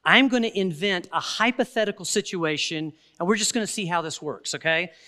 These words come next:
So in our hypothetical pretend situation, let's pretend for just a minute that the backdrop of this story is that the world has been a little bit crazy lately. You know, just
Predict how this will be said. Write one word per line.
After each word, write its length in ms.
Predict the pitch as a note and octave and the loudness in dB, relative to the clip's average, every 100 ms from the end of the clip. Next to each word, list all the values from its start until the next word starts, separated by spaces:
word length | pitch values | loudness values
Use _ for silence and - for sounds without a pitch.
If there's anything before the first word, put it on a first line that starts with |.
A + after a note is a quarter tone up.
| - | 0
So 220 | - G#3 G3+ | 4 6 6
in 160 | D4+ | 4
our 160 | D4 A3 | 4 2
hypothetical 720 | - A#3+ A#3+ - G3 F#3+ G3+ | 0 -2 -2 0 0 0 -4
pretend 400 | F#3 E3 A3 A3 | -6 -4 -2 -2
situation, 720 | - G#3 F#3 F3 D#3+ - C#3 - - _ F#3 | -2 -4 -2 0 0 -2 -6 -8 -18 _ -2
let's 460 | F3+ B3+ D#4 - | 4 4 4 -4
pretend 880 | - - A#3+ - - A#3+ E3+ C#3 C#3+ | -6 -2 -2 -2 -2 0 0 0 -6
for 100 | D3+ | -6
just 240 | D3+ - | -4 -2
a 60 | D#4 | 0
minute 420 | A#3 E3 F3+ - _ _ _ _ _ _ D3+ | 2 2 0 -6 _ _ _ _ _ _ 2
that 400 | G#3 A3 - _ _ _ _ _ _ _ _ _ - - | 4 4 0 _ _ _ _ _ _ _ _ _ -20 -4
the 120 | F3+ | -2
backdrop 680 | C3 G#3 B3 E3 - F3+ D#3 | 2 4 4 -2 -4 -4 -4
of 80 | E3+ | -6
this 120 | D#3+ | -4
story 500 | - - F3 D#3+ D#3 | -2 -2 -4 -4 -4
is 180 | D#3+ D3 | -6 -8
that 140 | F3 - | -8 -6
the 80 | |
world 500 | E3 F3 G#3+ A3+ A3 | -6 -2 0 0 -4
has 140 | F3 E3+ | -8 -10
been 140 | F#3 | -8
a 60 | F3+ | -6
little 120 | F3+ | -6
bit 200 | D3+ E3 | -8 -10
crazy 500 | - D3+ B2+ A2 F2+ _ _ - | -6 -4 -4 -8 -16 _ _ -6
lately. 420 | D3 C#3 A2+ G#2 _ _ _ _ _ _ - - | -2 -2 -4 -18 _ _ _ _ _ _ -20 -8
You 140 | D3+ F3+ | 0 2
know, 260 | F#3+ F#3 - - - - - - | 2 0 -6 -20 -20 -20 -20 0
just 320 | C4+ C#4+ - | 4 4 2